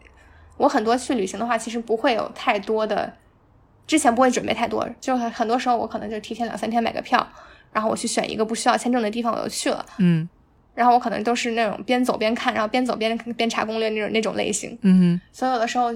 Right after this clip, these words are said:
Speaker 1: 我，我到了的话，会那种很想当然的不会换太多的当地货币，但是这个可能是我个人需要比较注意比较多的，就是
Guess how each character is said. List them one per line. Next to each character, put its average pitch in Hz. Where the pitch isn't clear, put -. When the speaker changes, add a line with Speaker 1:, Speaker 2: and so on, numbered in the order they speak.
Speaker 1:
我， 220
我 208
到 269
了 226
的 226
话， 240
会 240
那 240
种 254
很 254
想 202
当 220
然 220
的 233
不 220
会 262
换 254
太 220
多 214
的 202
当 208
地 190
货 -
币， -
但 277
是 269
这 294
个 247
可 240
能 -
是 254
我 -
个 269
人 196
需 220
要 214
比 214
较 214
注 208
意 202
比 208
较 -
多 202
的， -
就 214
是 214